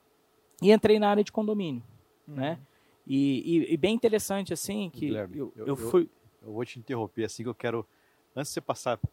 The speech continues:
Speaker 3: pra o-, pra outra, pra parte mais recente da tua história, né, eu queria pegar uma chave aí pra gente destacar, sabe? Você falou que quando você começou lá, é, você foi procurar os teus ex-patrões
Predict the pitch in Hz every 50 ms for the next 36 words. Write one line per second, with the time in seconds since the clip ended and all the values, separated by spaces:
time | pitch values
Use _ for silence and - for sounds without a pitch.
0 | _ _ _ _ - 120 110 110 110 117 110 _ - 104 98 - - - _ _
1 | - 120 113 - 113 104 113 - - 110 104 104 95 - _ _ - 110 113 110
2 | - 117 123 123 110 120 104 - - 127 117 113 110 - - 101 92 - - -
3 | 113 117 107 90 - _ _ _ _ _ _ _ _ _ - 110 110 - 131 127
4 | 120 - 123 110 117 127 135 139 127 110 - - - 113 107 101 95 101 107 107
5 | - 107 107 101 110 107 - - - 117 107 101 90 90 90 95 95 98 104 -
6 | - - 117 104 - - - 95 90 - - - 107 95 87 90 _ _ _ _
7 | _ _ - - - _ _ _ _ - - - 117 - 123 113 113 120 131 131
8 | - - 127 123 113 - - 120 127 131 131 110 113 110 - - - 110 - -
9 | - 113 113 110 104 - - - - - 139 147 151 147 135 110 - _ _ _
10 | _ _ _ _ _ _ - 101 101 117 120 120 113 104 101 - - 101 104 104
11 | 101 - - - - - - _ - 110 - - 131 117 - - 131 120 - 127
12 | 120 - - 120 113 123 123 117 - - - 127 120 110 95 98 123 139 151 147
13 | - - 113 101 - - 101 104 107 113 120 131 139 - - - - - -